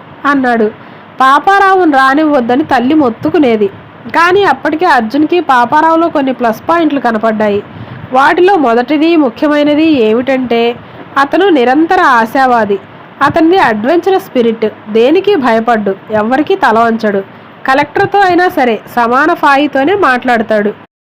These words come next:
గవర్నర్ని కలిసినా తల నిమిరినట్లు మాట్లాడతాడే గాని తల వంచడు. అతను అందగాడు కాకపోయినా కూడా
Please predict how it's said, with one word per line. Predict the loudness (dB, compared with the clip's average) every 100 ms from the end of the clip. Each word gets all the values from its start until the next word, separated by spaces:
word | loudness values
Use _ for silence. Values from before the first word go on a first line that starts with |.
| -20 -20 -12 -2
గవర్నర్ని | 0 2 2 2 2 0
కలిసినా | 2 0 0 0 0 0 -2 -8 -4 0
తల | 2
నిమిరినట్లు | 2 2 2 2 0 0 0
మాట్లాడతాడే | 0 0 0 -2 0 0 0 0 0
గాని | 0 0 0 -2
తల | -4 0 2
వంచడు. | 2 0 -2 -2 -2 -6 -20 -20 -8 -4
అతను | 0 2
అందగాడు | 0 0 0 0 0
కాకపోయినా | 0 0 0 -2 0 0 -2
కూడా | 0 0 2 0